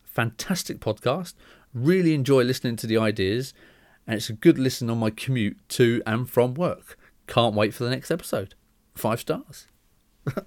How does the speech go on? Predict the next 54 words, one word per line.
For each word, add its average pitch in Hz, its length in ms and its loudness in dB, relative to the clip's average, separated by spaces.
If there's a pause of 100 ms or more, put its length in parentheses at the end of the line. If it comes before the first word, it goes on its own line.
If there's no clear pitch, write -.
Awesome. 175 340 0
Thank 131 280 -4
you 139 80 -4
so 151 220 2
much, 294 180 -4
Steve, - 300 -2 (180)
Stevie, 95 520 -2 (540)
or 95 160 -2
United 95 380 -4
Lad, 90 220 0
whatever 98 260 -4
your 92 80 -2
first 92 240 -4
name 92 160 -6
is. 90 140 -12 (720)
Uh, 113 200 8
that's 139 200 2
really 175 140 10
kind 139 200 4
of 123 80 -4
you. 135 80 2
I 123 40 2
really 135 240 0
appreciate 110 300 0
it, - 20 -6
and 107 80 -2
I - 20 2
really 131 200 2
appreciate 110 380 2
all, 117 260 -4 (100)
you 123 160 -14 (520)
know, 113 180 -6 (380)
all 170 140 6
three 147 260 4
of 92 80 4
you 95 80 -2
guys 98 280 4
who 104 60 2
have 95 80 -2
left 101 180 0
messages, 98 500 -12 (300)
uh, 92 320 -6 (100)
as, 92 120 -10 (100)
as 101 100 -4
reviews. 90 460 -6 (420)
It's - 220 -16
really, 113 460 0
it's - 260 -14
really 101 160 2
awesome 87 260 -4
of 85 80 -12
you. 87 80 -10
Thank 113 240 -4
you. - 80 -14